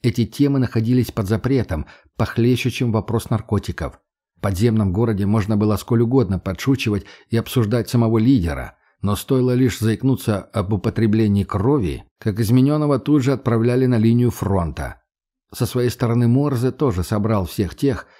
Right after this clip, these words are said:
кто никоим образом не желал мириться с уродами. Да, он разнес Клепиковскую крепость, которая одной из первых начала сотрудничать с Лигой, но ведь на этом все.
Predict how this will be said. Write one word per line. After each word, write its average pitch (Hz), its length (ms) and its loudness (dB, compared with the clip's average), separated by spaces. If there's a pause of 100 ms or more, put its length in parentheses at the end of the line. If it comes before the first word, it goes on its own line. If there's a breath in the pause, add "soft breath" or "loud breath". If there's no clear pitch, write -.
(160 soft breath)
кто - 200 0
никоим 127 440 0
образом 131 460 2
не 113 80 4
желал 110 300 0
мириться 110 400 2
с - 100 -6
уродами. 80 480 -2 (400 loud breath)
Да, 151 240 0
он 117 340 2
разнес 117 560 0 (140)
Клепиковскую 117 680 0
крепость, 113 600 -2
которая 104 480 -2 (200 loud breath)
одной 110 260 2
из - 80 -6
первых 127 400 0
начала 107 400 0
сотрудничать 107 640 0
с - 80 -12
Лигой, 98 500 0 (300)
но 117 100 2
ведь 107 280 0
на 101 160 2
этом 90 220 -4
все. 131 440 -4